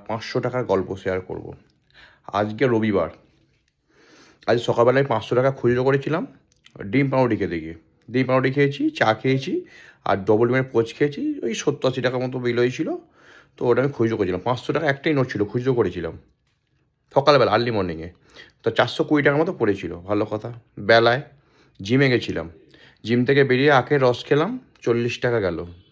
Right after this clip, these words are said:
দু গ্লাস খেয়েছিলাম, চল্লিশ টাকা নিয়েছে। হয়ে গেল মোটামুটি, উম, চারশো কুড়ি থেকে চল্লিশ টাকা বাদ দিয়ে দাও, তিনশো, উম, তিনশো, ওই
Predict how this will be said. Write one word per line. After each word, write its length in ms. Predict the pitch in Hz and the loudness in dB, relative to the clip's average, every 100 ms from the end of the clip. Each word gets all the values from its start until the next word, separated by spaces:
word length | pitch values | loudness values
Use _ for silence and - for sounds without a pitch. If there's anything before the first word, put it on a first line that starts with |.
| - | -12
দু 120 | 151 156 | -2 2
গ্লাস 200 | 147 143 | 2 2
খেয়েছিলাম, 280 | 139 160 | 0 -2
চল্লিশ 340 | 170 120 107 - | -2 -2 -2 -2
টাকা 200 | 107 104 | -4 -2
নিয়েছে। 420 | 90 85 - 92 - - - _ _ 110 | -4 -8 -10 -14 -16 -20 -20 _ _ 2
হয়ে 160 | 120 | 4
গেল 180 | 123 131 | 4 2
মোটামুটি, 680 | 135 120 123 131 196 285 - _ _ _ _ _ _ _ _ _ _ _ - | 0 0 -2 -2 -4 -8 -10 _ _ _ _ _ _ _ _ _ _ _ -6
উম, 540 | 120 120 120 120 117 | -2 0 2 0 -2
চারশো 320 | 110 120 - 143 | -2 -2 0 4
কুড়ি 140 | 143 | 4
থেকে 120 | 151 | 4
চল্লিশ 260 | 143 127 127 | 2 0 -2
টাকা 160 | 143 | -2
বাদ 240 | 131 120 117 | 2 2 2
দিয়ে 140 | 135 | 0
দাও, 160 | 190 254 - _ | 0 -6 -16 _
তিনশো, 500 | 120 113 - 117 117 - - - - _ _ _ _ _ _ | -6 -4 2 4 2 -4 -20 -20 -20 _ _ _ _ _ _
উম, 380 | - 107 104 104 107 | -4 0 2 2 0
তিনশো, 560 | 123 117 135 127 151 | -4 -2 0 0 2
ওই 400 | 156 190 202 151 | 0 0 -2 -8